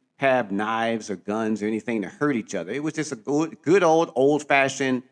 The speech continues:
duke it out with your hands. And once you got a good, a couple of good blows in, the guy gave up who was losing, and that was the end of that.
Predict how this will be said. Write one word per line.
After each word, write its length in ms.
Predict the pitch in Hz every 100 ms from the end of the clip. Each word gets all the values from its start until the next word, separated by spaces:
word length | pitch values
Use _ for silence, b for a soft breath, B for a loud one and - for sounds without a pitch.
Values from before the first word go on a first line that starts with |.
| _ _ _ _ _
duke 220 | - 151 156
it 100 | 131
out 400 | 123 120 - -
with 160 | 117
your 120 | 127
hands. 520 | 120 127 107 98 104 -
And 240 | 101 98 _ _ _ -
once 240 | 127 139
you 60 | 135
got 180 | 135 131
a 40 |
good, 360 | 120 131 127 -
a 80 | 107
couple 380 | - 143 135
of 100 | 120
good 220 | 117 131 107
blows 400 | 135 135 127 117
in, 180 | 107
the 80 | 107
guy 260 | 104 120 120
gave 300 | 117 123 113
up 180 | 120 120
who 100 | 117
was 200 | 104 120
losing, 520 | 139 123 104 98 -
and 380 | 110 104 101 92
that 160 | 127 131
was 140 | 123
the 120 | 131
end 120 | 113 110
of 80 |
that. 380 | 139 95 - _